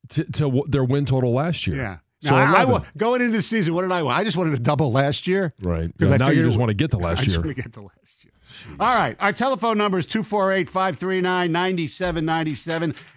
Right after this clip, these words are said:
Speaker 2: That is, like I said, the telephone number for ticket text as well.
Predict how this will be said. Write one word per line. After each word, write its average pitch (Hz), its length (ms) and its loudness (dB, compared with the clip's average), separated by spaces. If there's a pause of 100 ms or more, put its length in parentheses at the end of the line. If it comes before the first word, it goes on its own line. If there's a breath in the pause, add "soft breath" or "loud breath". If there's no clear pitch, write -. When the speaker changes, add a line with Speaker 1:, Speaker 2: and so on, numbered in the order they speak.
Speaker 2:
That 156 280 -2
is, 156 320 -2
like 131 180 -8
I 127 40 -8
said, 143 220 -8
the 120 80 -6
telephone 180 440 -2
number 180 200 0
for 156 120 -10
ticket 143 280 -12
text 151 240 -8
as 117 120 -14
well. 170 260 -2